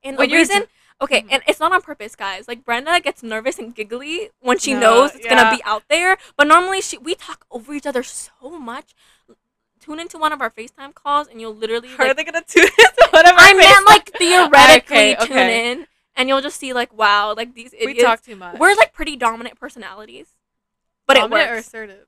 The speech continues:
Speaker 1: Like,
Speaker 2: Oh,
Speaker 1: assertive,
Speaker 2: dominant.
Speaker 1: dominant, like, we try to, like, <laughs> you know, like,
Speaker 2: Yeah,
Speaker 1: you know.
Speaker 2: we talk over each other a lot, but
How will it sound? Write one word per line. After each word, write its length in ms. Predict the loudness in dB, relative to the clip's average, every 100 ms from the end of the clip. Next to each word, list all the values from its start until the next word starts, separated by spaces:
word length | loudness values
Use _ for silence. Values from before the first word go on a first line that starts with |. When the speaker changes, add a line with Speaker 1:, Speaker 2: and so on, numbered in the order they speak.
| _ 2
Speaker 1:
Like, 80 | 4
Speaker 2:
Oh, 140 | 4
Speaker 1:
assertive, 220 | 4 2
Speaker 2:
dominant. 220 | 2 0
Speaker 1:
dominant, 420 | 2 2 2 -4 -6
like, 120 | -6
we 80 | -4
try 160 | -2
to, 100 | -2
like, 180 | -2 -4
<laughs> 480 | -10 -20 -14 -2 4
you 60 |
know, 220 | 8 8 8 2 2 0
like, 120 | 2
Speaker 2:
Yeah, 140 | 2 4
Speaker 1:
you 20 |
know. 40 | 2
Speaker 2:
we 60 |
talk 220 | -2 -8
over 180 | -10 -10
each 120 | -12 -12
other 140 | -12
a 60 | -6
lot, 280 | -4 -4
but 180 | -6 -10